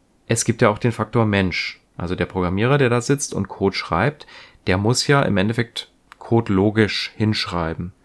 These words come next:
Und wenn der einen Fehler macht, dann führt es halt trotzdem zu Sicherheitslücken. Ich hab da immer ein Beispiel und ich glaub,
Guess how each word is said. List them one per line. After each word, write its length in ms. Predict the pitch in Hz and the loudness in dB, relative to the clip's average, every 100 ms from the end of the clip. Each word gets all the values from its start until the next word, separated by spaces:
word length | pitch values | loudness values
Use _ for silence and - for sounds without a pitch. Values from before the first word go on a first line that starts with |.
| _ - - - | _ -20 -20 -8
Und 140 | 113 95 | -4 0
wenn 140 | 90 | 2
der 160 | 90 113 | 4 2
einen 100 | 135 | 2
Fehler 280 | 151 135 | 2 2
macht, 400 | 135 147 - - _ | 2 0 -2 -14 _
dann 200 | 95 113 | -2 -2
führt 240 | - 120 | 0 -2
es 140 | 117 - | 0 0
halt 220 | 113 110 - _ | 0 -2 -14 _
trotzdem 380 | 120 117 104 95 | -2 0 -2 -4
zu 120 | 95 | -4
Sicherheitslücken. 800 | - - 90 80 - 80 80 85 _ _ | -4 -4 -6 -6 -8 -10 -10 -14 _ _
Ich 120 | - | -4
hab 120 | 143 160 | 0 0
da 60 | |
immer 180 | 135 127 | 0 0
ein 160 | 107 131 | 0 0
Beispiel 480 | 113 113 - 85 - | 2 2 0 -2 0
und 120 | 107 | 0
ich 100 | - | 2
glaub, 300 | 120 - | 0 0